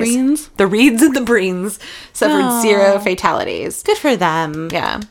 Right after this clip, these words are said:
Speaker 1: I'm clapping.
Speaker 2: <laughs> I mean, except that the one Reed guy totally stabbed the guy and got banished.
Speaker 1: I know, I know, but
Speaker 2: But, well, he went ahead and he got rescue. He got people to go back and help because
Speaker 1: Yeah.
Speaker 2: when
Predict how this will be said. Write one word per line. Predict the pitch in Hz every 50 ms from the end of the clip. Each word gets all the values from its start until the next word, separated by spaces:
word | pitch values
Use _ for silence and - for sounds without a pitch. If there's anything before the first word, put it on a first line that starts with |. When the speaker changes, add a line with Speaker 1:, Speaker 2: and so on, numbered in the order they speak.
| _ - _ _ - - -
Speaker 1:
I'm | 208 202 190
clapping. | - - 180 165 170 - 165 170 175
Speaker 2:
<laughs> | 269 226 185 233 262 233 - - - -
I | - 247
mean, | 247 233 214
except | 202 - - 208 - - - -
that | - 175 160 - - -
the | 185
one | 170 165 156 151 147 147 147 - - - -
Reed | 156 165 165 156 147 139
guy | 147 151 151 151 139 123 113 156 160 _ _ _
totally | - - - 160 147 143
stabbed | - - - - - - - -
the | -
guy | - - - - - - _ _ _ _ _ _ _ _ -
and | 180 175
got | 156 151 151 151
banished. | 151 151 156 147 147 151 185 - - -
Speaker 1:
I | - 311 330
know, | 277 220 185 160 151 165 -
I | 233
know, | 240 214 185 165 156 156 -
but | 165
Speaker 2:
But, | - 254 233 202 - - - - - - - - -
well, | - 302 285
he | 247 294 285
went | 320 349
ahead | 381 262 214 180 175
and | 208
he | 240 247
got | 226 220 220 202 - -
rescue. | 220 226 254 - - 233 196 180
He | - 185 190 226
got | 208 180 165
people | - 233 - 185 196
to | 202
go | 175 165
back | 160 170 165 165 -
and | 170 160
help | 196 208 160 - - -
because | 165 - 196 165 156 214 311 349 330
Speaker 1:
Yeah. | 262 190 175 170 170 175 - -
Speaker 2:
when | 226 233 240 254